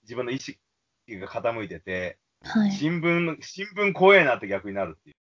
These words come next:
Speaker 2: うん。
Speaker 1: 事件怖えなじゃなくて、新聞怖えよ。
Speaker 2: うん、まあ、新聞って正しいって思って読みますからね。
Speaker 1: <laughs> そう。昔の人はみんな新聞正しいと思って読んでたから、洗脳が楽だったんだけど、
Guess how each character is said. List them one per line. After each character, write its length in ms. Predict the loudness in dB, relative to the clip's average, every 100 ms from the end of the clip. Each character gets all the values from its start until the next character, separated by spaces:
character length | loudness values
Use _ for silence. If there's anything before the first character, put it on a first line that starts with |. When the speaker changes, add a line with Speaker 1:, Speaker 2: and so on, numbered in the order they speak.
| 2
Speaker 2:
う 20 | 4
ん。 280 | 4 -2 -14 _ -20 -20 -20
Speaker 1:
事 220 | -10 -2
件 220 | 4 4
怖 220 | 4 2 4
え 60 |
な 100 | 2
じ 60 | -2
ゃ 40 |
な 80 | -8
く 60 | -10
て、 80 |
新 300 | -10 -6 -4
聞 160 | -4 -4
怖 240 | 2 4
え 60 | 4
よ。 80 | 10
Speaker 2:
う 40 |
ん、 520 | 12 12 12 10 12 12
ま 200 | 12 12
あ、 60 |
新 280 | 10 10 10
聞 260 | 10 6 6
っ 20 |
て 200 | 2 4
正 340 | 4 4 4
し 120 | 4
い 20 | 0
っ 60 |
て 140 | -4 -2
思 300 | 0 2 0
っ 40 |
て 200 | -4 -8
読 160 | -4 -2
み 100 | 2
ま 160 | 0
す 100 | 0
か 120 | -6
ら 120 | -6 -4
ね。 320 | -2 -2 -6
Speaker 1:
<laughs> 20 |
そ 320 | -8 -6 -6 -8
う。 100 | _ _ _ -16
昔 380 | 4 6 6 2
の 160 | 0
人 180 | 4 8
は 420 | 10 10 8 4
み 120 | 0
ん 80 | -6
な 100 | -6
新 220 | -4 -6
聞 160 | -4 -4
正 380 | 2 2 2 -2
し 40 |
い 20 |
と 80 | -4
思 120 | -4
っ 20 | -6
て 120 | -6
読 80 | -4
ん 40 |
で 80 | -2
た 120 | -2
か 80 | 2
ら、 280 | 6 6 4
洗 260 | -2 -2 4
脳 100 | 8
が 80 |
楽 180 | 8 8
だ 100 | 6
っ 100 | 6
た 80 | 0
ん 80 | -4
だ 80 | -2
け 80 |
ど、 320 | 4 6 6